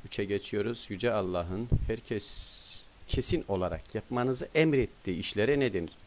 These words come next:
Arkadaşlar bakın şu. Kesin olarak yapın dediği işlere ne ad verilir? Farz, haram. Y-, yapmamanızı, özür diliyorum, yapmamanızı,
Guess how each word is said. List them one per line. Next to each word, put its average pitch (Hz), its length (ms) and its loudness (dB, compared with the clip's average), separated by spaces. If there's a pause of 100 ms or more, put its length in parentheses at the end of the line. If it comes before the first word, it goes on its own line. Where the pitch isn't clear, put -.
Arkadaşlar 110 640 -6
bakın 95 260 -4
şu. - 240 -8 (460)
Kesin - 520 0
olarak 101 440 2 (140)
yapın 101 560 2
dediği 90 460 -4
işlere 98 600 -2 (380)
ne 135 140 0
ad 101 380 -8
verilir? 80 600 -8 (240)
Farz, 101 500 -4 (320)
haram. 92 340 -4 (800)
Y-, 101 180 -6 (160)
yapmamanızı, 98 720 0
özür 113 400 -4
diliyorum, 85 460 -4
yapmamanızı, 90 880 -4